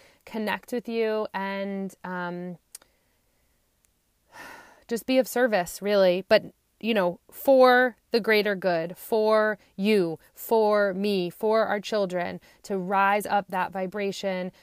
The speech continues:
to help support us in this moment, to really connect and be together, um, because we are sisters and brothers, and that is the truth, right?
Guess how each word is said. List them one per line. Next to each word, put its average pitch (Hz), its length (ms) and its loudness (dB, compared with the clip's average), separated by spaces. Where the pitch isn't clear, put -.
to 202 100 -8
help 214 300 -4
support 202 420 -6
us 190 180 -4
in 196 200 -8
this 190 200 -8
moment, 180 560 -6
to 185 200 -4
really 202 640 -2
connect 202 520 -8
and 190 180 -8
be 202 180 -6
together, 175 680 -6
um, 175 480 -6
because 180 800 -2
we 190 240 -4
are 190 320 0
sisters 180 400 -10
and 175 140 -8
brothers, 170 540 -6
and 180 180 -10
that 170 320 -4
is 165 440 -8
the 180 80 -4
truth, 294 520 -6
right? 220 320 -8